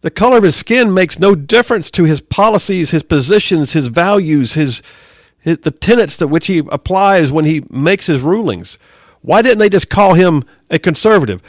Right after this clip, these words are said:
"Clarence Thomas's rulings often resemble the thinking of conservatives," would have been appropriate.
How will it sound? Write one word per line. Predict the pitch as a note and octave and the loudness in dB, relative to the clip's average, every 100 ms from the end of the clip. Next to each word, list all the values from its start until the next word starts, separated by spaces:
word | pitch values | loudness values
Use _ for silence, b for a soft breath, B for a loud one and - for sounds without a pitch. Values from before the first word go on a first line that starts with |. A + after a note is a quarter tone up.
| b - | b 0
"Clarence | F3 E3 | 2 2
Thomas's | - F#3 F#3+ C#3 C3+ | 0 0 2 2 0
rulings | C#3 F#3 D#3 A2+ | 2 4 2 0
often | - E3+ E3 | -2 -2 -2
resemble | C#3 C3+ D#3+ | 0 0 -2
the | B2 A2+ | -2 -2
thinking | E3+ E3+ C#3+ | -4 -4 -4
of | F#2 B2 - | -4 -4 -4
conservatives," | B2+ A2+ - A#3 B3 F#3 G2+ - - - - _ _ _ _ _ | -6 -6 -2 2 4 2 -4 -10 -18 -20 -20 _ _ _ _ _
would | C3+ B2+ | -2 0
have | A#2+ | 0
been | A2+ | -2
appropriate. | - A#2+ B2+ D3 F3+ | 0 -2 0 -4 -4